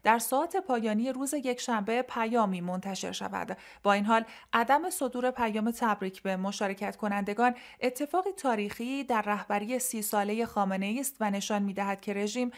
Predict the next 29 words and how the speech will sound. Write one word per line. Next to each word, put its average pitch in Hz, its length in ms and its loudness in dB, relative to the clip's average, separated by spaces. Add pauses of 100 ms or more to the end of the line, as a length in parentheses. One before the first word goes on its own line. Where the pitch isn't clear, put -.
(180)
خود 339 280 4
را 285 100 8
برای 240 320 2
روزهای 208 520 -2
سخت 208 560 0
آماده 180 360 -2
می‌کند. 175 520 -6 (160)
کاربران 311 680 6
مجازی 233 540 2
نیز 247 260 0
در 226 160 4
این 214 120 2
باره 208 220 2
به 240 140 0
بحث 226 400 0
پرداختند. 185 720 -4
محمد 226 400 4
جواد 226 360 2
اکبرین، 214 640 0
تحلیلگر 214 600 -2
سیاسی، 208 560 -2 (300)
درباره 302 540 4
عدم 262 340 0
صدور 240 460 -2
پیام 220 460 0
خامنه‌ای 196 540 0
نوشته: 208 580 0 (300)
"ظهر 277 340 2
شد 240 360 0